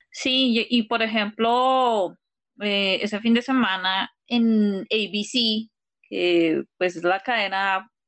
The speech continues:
la cadena pública de Estados Unidos que <laughs> le pertenece al grupo de, de Walt Disney, <laughs> em, transmitió Black Panther y creo que enseguida hicieron una especie de homenaje,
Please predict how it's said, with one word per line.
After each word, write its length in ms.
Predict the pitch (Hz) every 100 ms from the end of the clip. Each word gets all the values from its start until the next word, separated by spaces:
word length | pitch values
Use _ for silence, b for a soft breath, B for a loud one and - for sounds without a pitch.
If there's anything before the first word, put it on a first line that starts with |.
| -
la 200 | 196 190
cadena 380 | 208 180 180
pública 380 | - 214 214 226
de 60 | 226
Estados 320 | - 190 180
Unidos 280 | 220 202 170
que 120 | 202
<laughs> 220 | 202 220
le 40 | 208
pertenece 500 | 202 - 196 180 180
al 100 | 180
grupo 260 | 180 214
de, 360 | 220 208 180 180 b b
de 120 | - 208
Walt 240 | 196 165
Disney, 320 | 214 190 185 -
<laughs> 300 | - 220 B B B B B - -
em, 1000 | 226 226 233 226 233 233 233 226 220 - _ _ _ _ -
transmitió 1120 | 277 262 269 262 247 254 233 226 233 233 _ _ _ _ -
Black 320 | 233 254 -
Panther 520 | 302 277 240 226 330 466 _
y 200 | - 247
creo 360 | - 240 226 220
que 320 | 285 269 262
enseguida 420 | 254 254 247 214
hicieron 320 | 208 208 240 247
una 140 | 247
especie 300 | 254 262 262
de 40 |
homenaje, 720 | 269 277 233 214 220 233 240